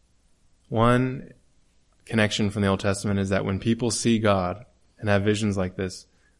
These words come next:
their response is not, "I'll give you a, I'm not, if you have this t-shirt, I'm not trying to make fun of you." This is just something that we actually had when we were in youth group.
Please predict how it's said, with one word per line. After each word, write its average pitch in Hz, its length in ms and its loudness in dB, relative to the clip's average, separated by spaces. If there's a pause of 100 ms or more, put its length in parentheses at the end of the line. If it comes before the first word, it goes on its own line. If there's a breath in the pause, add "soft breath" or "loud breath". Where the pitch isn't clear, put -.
their 107 160 4
response 104 880 0 (1000)
is 104 240 -2
not, 107 520 2 (480)
"I'll 98 100 -2
give 98 120 0
you 98 240 0
a, 92 200 -4 (1040)
I'm 110 120 0
not, 104 340 4
if 101 140 -2
you 110 100 4
have 110 180 4
this 107 160 0
t-shirt, 98 320 -2
I'm 92 100 0
not 92 160 -4
trying 92 140 -6
to 90 60 -6
make 90 160 -10
fun 90 120 -6
of 90 60 -6
you." - 160 -10 (120)
This 92 120 -4
is 98 120 -6
just - 160 -4
something 95 300 -4
that 92 160 -4
we 98 240 0
actually 98 440 -2
had 92 200 -4
when 92 200 -4
we 92 100 -4
were 92 220 -4
in 90 200 -6
youth 90 220 -8
group. 92 200 -6